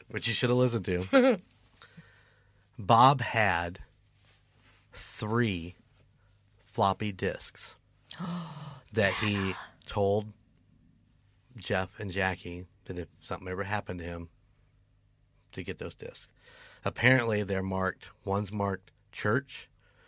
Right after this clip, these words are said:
Speaker 1: one's marked parsonage, and the third one couldn't be read. This is from Dawn's father, who brought the kids back after the murder,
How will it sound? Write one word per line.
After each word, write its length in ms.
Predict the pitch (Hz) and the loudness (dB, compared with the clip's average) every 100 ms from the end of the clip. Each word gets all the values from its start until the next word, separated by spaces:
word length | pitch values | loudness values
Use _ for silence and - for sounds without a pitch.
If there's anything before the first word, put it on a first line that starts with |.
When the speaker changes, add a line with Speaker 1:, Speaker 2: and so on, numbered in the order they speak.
| _ _ - | _ _ -6
Speaker 1:
one's 320 | 98 101 98 | -2 -2 -2
marked 360 | 110 110 - - | -2 -2 -4 -2
parsonage, 720 | 120 117 - 98 87 85 - - | 0 0 -2 -4 -6 -8 -16 -10
and 200 | 92 90 | -8 -6
the 100 | 85 | -8
third 360 | 85 - 147 147 | -6 0 2 2
one 340 | 107 95 95 - _ _ _ _ _ _ _ _ | 0 -2 -4 -10 _ _ _ _ _ _ _ _
couldn't 280 | - 113 101 | -4 -2 -2
be 140 | 107 | -4
read. 380 | 101 92 80 87 - _ _ _ _ _ _ _ _ _ _ _ _ _ _ _ _ _ - | 0 0 -2 -8 -18 _ _ _ _ _ _ _ _ _ _ _ _ _ _ _ _ _ -16
This 800 | 98 107 113 90 - - - - _ _ - | 0 4 6 4 -4 -8 -10 -16 _ _ -6
is 180 | 95 | -4
from 560 | - - 101 92 87 85 - _ - | -4 -2 0 0 -2 -8 -14 _ -10
Dawn's 400 | 98 95 101 104 | -2 2 2 0
father, 520 | - 104 92 90 85 82 _ _ _ _ _ _ _ _ _ _ _ _ _ _ _ | -2 0 0 0 -6 -10 _ _ _ _ _ _ _ _ _ _ _ _ _ _ _
who 160 | - 107 | 0 0
brought 400 | 107 104 104 - | 4 4 4 0
the 80 | |
kids 320 | 110 - 110 92 | -6 -2 -4 0
back 400 | 101 98 95 - - | 2 2 0 -8 -4
after 300 | 104 104 110 | -2 -2 -2
the 80 | 104 | -2
murder, 400 | 101 92 90 | -2 -2 -2